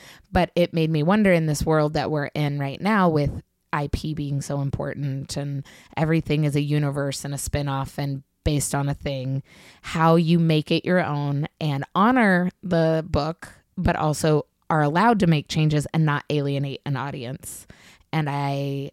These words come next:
that is the, I was so excited that Patrick was <laughs> on this panel. It's micro conversation with Graham Rowland, who does Dark Winds, another book I haven't read. Um, but it was around, like, that concept with him and his show specifically, 'cause I do think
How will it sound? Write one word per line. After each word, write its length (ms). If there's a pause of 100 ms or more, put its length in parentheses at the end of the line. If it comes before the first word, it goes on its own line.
(140)
that 280
is 300
the, 180
I 60
was 240 (220)
so 180
excited 340
that 100
Patrick 440
was 140
<laughs> 80
on 140
this 180
panel. 500
It's 140
micro 340
conversation 720
with 160 (400)
Graham 240
Rowland, 380
who 100
does 220
Dark 280
Winds, 400 (380)
another 260
book 220
I 40
haven't 240
read. 280 (640)
Um, 540 (320)
but 320 (300)
it 160
was 160
around, 520
like, 280
that 340
concept 520
with 120
him 220
and 120
his 180
show 280
specifically, 760
'cause 180
I 100
do 220
think 320